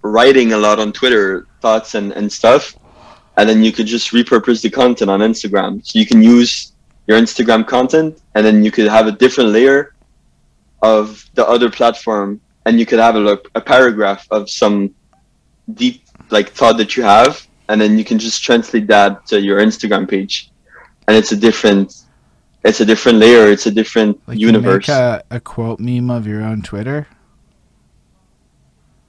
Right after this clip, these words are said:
Speaker 1: Yeah, you, but you, a quote meme?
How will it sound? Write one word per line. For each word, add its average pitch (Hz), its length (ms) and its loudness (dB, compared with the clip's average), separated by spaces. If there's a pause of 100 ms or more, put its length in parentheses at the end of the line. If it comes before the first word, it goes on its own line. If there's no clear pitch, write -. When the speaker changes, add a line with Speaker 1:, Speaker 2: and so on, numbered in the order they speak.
(880)
Speaker 1:
Yeah, 123 240 4
you, 123 280 4
but 117 200 4
you, 120 140 4 (220)
a 113 60 -2
quote 135 320 0
meme? 160 320 2